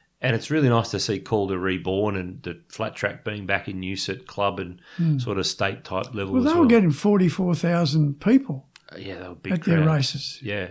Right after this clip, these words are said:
Speaker 1: Under, and when they turned the lights on, that changed it again to put it into that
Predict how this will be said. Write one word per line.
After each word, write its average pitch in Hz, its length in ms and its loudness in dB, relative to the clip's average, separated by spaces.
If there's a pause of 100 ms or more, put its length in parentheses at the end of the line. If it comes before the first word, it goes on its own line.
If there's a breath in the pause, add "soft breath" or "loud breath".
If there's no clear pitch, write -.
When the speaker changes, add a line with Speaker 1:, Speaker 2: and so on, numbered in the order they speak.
(120)
Speaker 1:
Under, 120 220 4
and 113 140 0
when 127 120 2
they 123 100 4
turned 120 220 2
the 101 60 0
lights 120 340 0
on, 175 260 -6 (340)
that - 180 -6
changed 98 360 -4
it 90 140 -8
again 98 440 -6
to 87 260 -4 (600 soft breath)
put - 160 0
it 95 60 -4
into 95 220 -4
that 92 240 -8